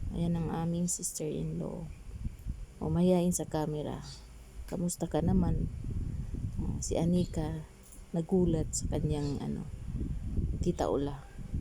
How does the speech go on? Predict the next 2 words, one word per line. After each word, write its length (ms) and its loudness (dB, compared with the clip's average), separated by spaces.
Hmm. 240 0
Diba? 560 0